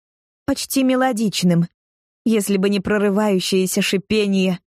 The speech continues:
разозлённой змеи. А я от огромного облегчения, что паучок выжил, и на радостях, что суженый наконец вернулся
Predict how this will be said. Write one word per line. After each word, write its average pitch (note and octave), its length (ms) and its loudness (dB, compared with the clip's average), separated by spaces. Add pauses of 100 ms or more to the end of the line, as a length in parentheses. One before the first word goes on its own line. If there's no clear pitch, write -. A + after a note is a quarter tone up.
(140)
разозлённой G3 960 0
змеи. F3+ 600 2 (580)
А C4 120 0
я C4+ 280 0
от G#3 140 -2
огромного G#3 600 0
облегчения, G3 720 0
что F#3 200 -4
паучок G3+ 580 0
выжил, G3 500 2 (440)
и C4 80 2
на A#3 180 2
радостях, G3+ 480 -2
что - 220 -4
суженый G3 500 0
наконец G3 540 -2
вернулся G3+ 760 0